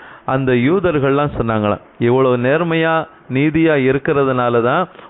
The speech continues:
பூமி நிலைத்திருக்கின்றது, இல்லைன்னா எப்பவுமே அழிஞ்சு போயிருக்கும் அப்படிங்கிற அடிப்படையில அந்த யூதர்களுடைய வார்த்தைகள் இருந்தது என்பதை நாம் என்ன செய்றோம்? இந்த வரலாற்று குறிப்பின் மூலமாக நாம் பார்க்கிறோம். ஆக இதை கொண்டு நோக்கம் என்ன என்பதை நாம் பார்க்கின்ற பொழுது, வாழும் காலங்களில்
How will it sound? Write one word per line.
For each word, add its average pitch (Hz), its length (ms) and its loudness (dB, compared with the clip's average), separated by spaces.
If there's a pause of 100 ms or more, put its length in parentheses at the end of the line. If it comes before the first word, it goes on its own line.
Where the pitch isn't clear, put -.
(140)
பூமி 180 340 0
நிலைத்திருக்கின்றது, 123 840 0
இல்லைன்னா 123 360 0
எப்பவுமே 135 400 -2
அழிஞ்சு 127 320 0
போயிருக்கும் 117 380 0
அப்படிங்கிற 113 360 -2
அடிப்படையில 120 840 0 (300)
அந்த 123 220 -2
யூதர்களுடைய 123 680 0
வார்த்தைகள் 131 560 0
இருந்தது 123 460 0
என்பதை 117 300 -2
நாம் 107 200 -2
என்ன 107 260 -2
செய்றோம்? 117 340 0 (320)
இந்த 120 180 -2
வரலாற்று 135 480 -2
குறிப்பின் 120 380 -2
மூலமாக 117 440 -2
நாம் 107 160 -4
பார்க்கிறோம். 104 360 -2 (300)
ஆக 175 300 -2
இதை 156 220 0
கொண்டு 196 260 -2
நோக்கம் 175 420 -2
என்ன 147 440 -2
என்பதை 143 380 0
நாம் 131 180 -2
பார்க்கின்ற 135 440 -2
பொழுது, 120 480 0 (380)
வாழும் 170 560 0
காலங்களில் 151 880 0